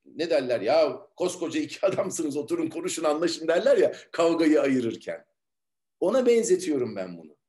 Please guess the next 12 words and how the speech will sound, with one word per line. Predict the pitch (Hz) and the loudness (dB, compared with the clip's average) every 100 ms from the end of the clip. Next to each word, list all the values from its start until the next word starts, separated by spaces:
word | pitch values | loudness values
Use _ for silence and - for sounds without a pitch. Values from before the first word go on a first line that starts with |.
| _ | _
Ya | 131 156 160 | 0 0 0
koskoca | 190 - 170 156 | -2 0 -2 -2
iki | 117 117 180 | -6 -10 -10
ülkesiniz | 147 - 156 - 107 151 | -10 -8 -8 -8 -10 -6
ya. | 147 127 | -6 -4
Biriniz | 147 151 | -6 -6
Orta | 135 135 151 139 | -8 -8 -8 -4
Doğu'da, | 143 135 139 143 - - _ _ - | -4 0 0 0 -6 -20 _ _ -14
e, | 107 | -12
Orta | - 127 123 143 | -4 -2 -2 -2
Doğu'nun | 143 135 151 - | 0 0 -4 -6
hani | 110 127 | -8 -6